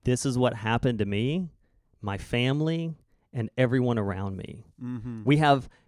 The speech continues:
Speaker 1: people who aren't even a part of these groups that are historians
Speaker 2: Mm-hmm.
Speaker 1: writing about what was taking place.
Speaker 2: Mm-hmm.
Speaker 1: You cannot give credence to the villain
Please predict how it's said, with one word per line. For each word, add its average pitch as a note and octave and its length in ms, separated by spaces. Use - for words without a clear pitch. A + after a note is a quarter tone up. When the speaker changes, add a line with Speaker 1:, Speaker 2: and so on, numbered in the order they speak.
Speaker 1:
people C#3 220
who D3 100
aren't D3+ 120
even A#2 180
a G#2 60
part F3 420
of E3+ 60
these A#2+ 180
groups - 420
that A#2 80
are A#2+ 80
historians - 800
Speaker 2:
Mm-hmm. G#2 260
Speaker 1:
writing C3+ 420
about G#2 320
what A#2 280
was D#3 220
taking A#2+ 360
place. - 540
Speaker 2:
Mm-hmm. G#2 280
Speaker 1:
You A#2+ 240
cannot D3+ 760
give A#2 180
credence C#3 500
to C3 100
the A2+ 100
villain A2+ 560